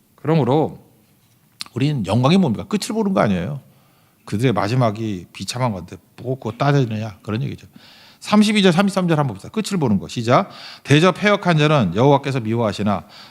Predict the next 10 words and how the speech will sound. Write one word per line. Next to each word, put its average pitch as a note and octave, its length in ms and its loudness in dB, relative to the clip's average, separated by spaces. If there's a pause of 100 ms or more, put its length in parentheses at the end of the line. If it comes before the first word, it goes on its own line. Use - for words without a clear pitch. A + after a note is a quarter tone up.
정직한 D#3 500 4
자에게는 A2+ 380 2
그의 B2 220 0
교통하심이 B2+ 640 -2
있으며 E2+ 380 -8 (520)
악인의 E3+ 380 6
집에는 F3+ 340 4
여호와의 C#3+ 300 4
저주가 B2+ 340 -2
있거니와 G#2 600 -2